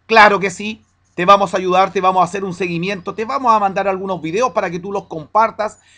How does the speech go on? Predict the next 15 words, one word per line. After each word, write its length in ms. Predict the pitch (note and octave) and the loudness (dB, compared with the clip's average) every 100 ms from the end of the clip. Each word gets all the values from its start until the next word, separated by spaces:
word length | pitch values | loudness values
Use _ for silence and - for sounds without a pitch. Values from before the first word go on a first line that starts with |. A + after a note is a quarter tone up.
| _ | _
te 100 | F3+ | 0
vamos 240 | G3 A3 A#3 | 2 4 4
a 60 | |
mandar 280 | A3 G#3+ A3+ | 4 2 2
al-, 180 | A#3+ G#3 | 2 -4
información 720 | F#3+ F3+ G3 F3+ E3+ A#3 A3+ | -8 -4 -4 -2 -4 -4 -4
para 220 | G#3+ G3 | -2 -2
que 100 | F3 | -4
tú 160 | F3 A3 | -8 -6
la 140 | G3 | -2
leas 480 | E3 G3+ C4+ G3+ A3+ _ _ - | -2 -2 0 0 0 _ _ -14
y 160 | G3+ | -6
la 140 | G#3+ G#3+ | 2 2
apliques. 640 | G#3+ D4 C4+ F#3 C3+ - - _ _ _ - | 2 -4 -4 -6 -8 -12 -20 _ _ _ -8
Pero 580 | D#4+ E4 C#4 B3 B3+ | -2 0 4 4 4